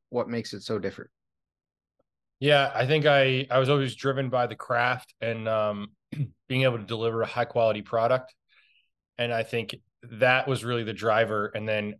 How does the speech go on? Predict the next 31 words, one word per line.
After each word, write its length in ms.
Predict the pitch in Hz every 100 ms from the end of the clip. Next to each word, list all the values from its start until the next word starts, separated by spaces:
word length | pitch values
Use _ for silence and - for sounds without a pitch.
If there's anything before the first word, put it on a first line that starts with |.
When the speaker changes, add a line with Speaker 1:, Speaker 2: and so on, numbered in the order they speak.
| _
Speaker 2:
eventually 460 | 104 107 104 107 101
I 40 |
realized, 400 | 95 98 95 90
like, 120 | 95
wait 140 | 98 98
a 40 |
second, 480 | - 104 - 98 98 _ -
you, 360 | 101 95 95
if 120 | -
you're 80 | 110
gonna 120 | 107
sell 220 | 95 107 98
paint 220 | 107 98
jobs 300 | 101 92 -
that 220 | 95 85 _ _ -
cost 360 | - 107 107
more, 240 | 113 107 104
you 100 | 95
gotta 160 | 98
find 220 | - 98 90
people 280 | 104 98
who 60 | 98
wanna 240 | 95 90
pay 200 | - 117
for 120 | 104 107
them. 320 | 107 98 95 - - - _ _ -
And 220 | 107 101
just 240 | 117 -
naturally, 880 | 104 110 110 - 113 101 104 98 95 _ _ _
you 140 | - 101
know, 240 | 90 -